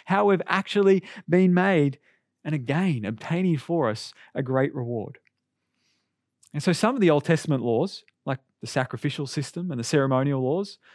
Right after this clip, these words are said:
we find out in the New Testament that they're done away with. Jesus fulfilled them and they are now put away. There's no need for them anymore. The law that flows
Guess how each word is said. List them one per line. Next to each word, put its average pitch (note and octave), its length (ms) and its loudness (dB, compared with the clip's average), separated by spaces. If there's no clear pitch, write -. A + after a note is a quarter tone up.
we F#3 80 2
find G3 240 2
out A#3 180 4
in E3+ 60 4
the D3 80 4
New D#3 80 2
Testament E3 320 2
that F3+ 60 -2
they're G#3+ 120 6
done G3 160 4
away G3 240 2
with. - 160 -8
Jesus G#3+ 320 2
fulfilled A#3 420 2
them D3+ 180 4
and F#3+ 100 4
they G3 140 4
are G3 60 4
now F#3 280 4
put A3 220 4
away. G#3 340 4
There's E3 180 4
no G3 140 4
need G#3+ 260 4
for F3+ 200 0
them D3+ 140 2
anymore. B2 380 -4
The D3+ 100 -2
law F#3 200 0
that - 140 -4
flows D#3+ 720 4